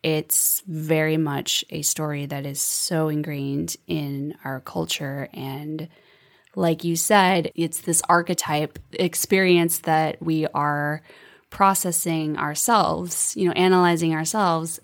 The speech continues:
And as our culture changes, and I think we see a lot of that very clearly in, you know, these six decades from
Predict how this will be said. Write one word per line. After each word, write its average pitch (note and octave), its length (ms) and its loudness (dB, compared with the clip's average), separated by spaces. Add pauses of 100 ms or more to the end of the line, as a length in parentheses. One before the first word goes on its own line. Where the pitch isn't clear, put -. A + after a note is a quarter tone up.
And F3 240 -2
as E3+ 340 0
our D#3 280 -8 (340)
culture A3 380 -2
changes, G#3+ 840 2
and F#3 120 4
I F#3+ 100 6
think A#3+ 200 2
we F3+ 120 2
see C4+ 280 4
a A3 100 2
lot F3 260 4
of F3 80 0
that D3+ 160 -2
very G3+ 240 2
clearly G#3 400 0
in, D#3 520 -2 (200)
you F3+ 80 2
know, D#3+ 120 0
these E3 220 -4
six - 340 0 (100)
decades E3 760 0 (520)
from E3 680 2